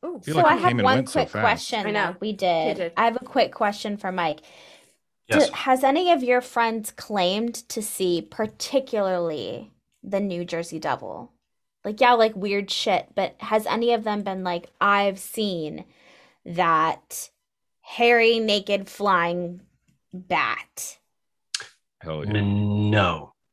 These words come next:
Speaker 4: No.
Speaker 3: Okay.
Speaker 4: But, but my grandmother claims to have seen the,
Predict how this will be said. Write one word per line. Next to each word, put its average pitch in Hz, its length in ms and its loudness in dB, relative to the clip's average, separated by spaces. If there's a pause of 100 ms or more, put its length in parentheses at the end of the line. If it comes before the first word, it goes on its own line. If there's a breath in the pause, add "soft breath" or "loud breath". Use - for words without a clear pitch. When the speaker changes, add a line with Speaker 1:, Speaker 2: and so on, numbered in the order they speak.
(600)
Speaker 4:
No. 98 260 0
Speaker 3:
Okay. - 140 -14 (160)
Speaker 4:
But, 113 280 2 (1000 soft breath)
but 120 320 2
my 107 400 4
grandmother 113 840 2
claims 107 380 -6
to 113 80 -4
have 98 100 -8
seen 98 520 -4
the, 101 120 -8